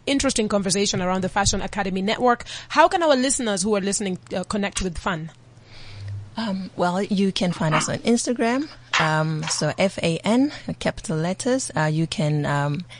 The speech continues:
Speaker 2: email us, um, uh, marketing at f-, uh, fan, F A N,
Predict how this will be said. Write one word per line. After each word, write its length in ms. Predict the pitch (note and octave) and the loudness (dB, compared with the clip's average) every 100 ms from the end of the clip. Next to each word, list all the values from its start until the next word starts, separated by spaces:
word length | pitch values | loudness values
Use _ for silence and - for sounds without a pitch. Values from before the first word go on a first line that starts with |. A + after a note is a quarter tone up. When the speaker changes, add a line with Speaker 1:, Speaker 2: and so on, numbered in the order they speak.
| - | -2
Speaker 2:
email 380 | A#3 A#3+ A#3 A#3 | 4 6 6 4
us, 260 | D4 - - D#3+ | 2 0 0 2
um, 460 | D3+ D3+ D3+ D3 - | 2 2 2 0 0
uh, 60 | |
marketing 640 | D3+ E3+ F#3 G#3+ - A3 G3 | 2 2 2 -2 0 0 2
at 200 | D3+ - | -2 -4
f-, 280 | - - - - | -14 -18 -12 -2
uh, 120 | D#3 | -2
fan, 440 | - G#3+ A#3+ C#4+ C4 | 2 4 4 2 0
F 180 | F3+ F3+ | -2 0
A 140 | E3 | -2
N, 360 | - G3+ A3+ | 2 4 4